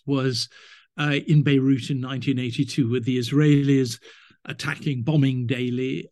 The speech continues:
um, uh, and not being interested in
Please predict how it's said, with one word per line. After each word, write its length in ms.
um, 540
uh, 540
and 400
not 180
being 280
interested 600
in 360